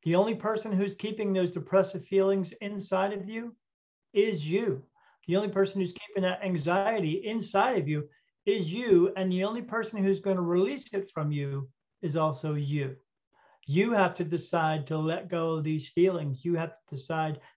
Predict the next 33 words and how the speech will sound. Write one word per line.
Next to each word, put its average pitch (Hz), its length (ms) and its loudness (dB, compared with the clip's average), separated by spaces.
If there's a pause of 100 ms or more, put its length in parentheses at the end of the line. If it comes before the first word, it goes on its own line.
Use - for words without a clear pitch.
that 175 140 0
you're 175 100 2
not 175 240 0
gonna 165 140 -2
be 165 200 2
depressed 139 540 -2
about 139 300 -4
things. 139 340 -6 (380)
Uh, 156 180 2
you 185 120 2
can 175 180 2
talk 165 360 0
to 254 120 0
a, 156 160 2 (340)
to 175 120 8
a 156 80 4
therapist 156 560 0
or 147 40 -6
something 160 320 -4
like 156 120 -2
that, 180 220 -2
but 160 120 0
all, 180 360 2
again, 170 360 0
what 170 140 4
are 185 120 2
they 180 120 2
doing? 170 460 0 (300)
They're 175 100 0
just 196 280 -2
talking 190 420 -2
to 143 120 -6
you. 131 220 -4